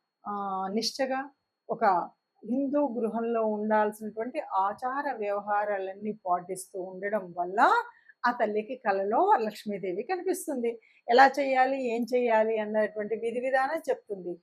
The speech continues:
ఇక్కడ కూడా ఈ చారుమతి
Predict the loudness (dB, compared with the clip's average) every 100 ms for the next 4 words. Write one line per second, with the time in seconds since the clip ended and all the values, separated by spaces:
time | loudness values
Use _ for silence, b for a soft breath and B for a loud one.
0 | _ _ -6 -6 4 6 6 2 0 2
1 | 6 8 8 4 b _ -8 -8 -6 -6
2 | -4 -4 -6 -8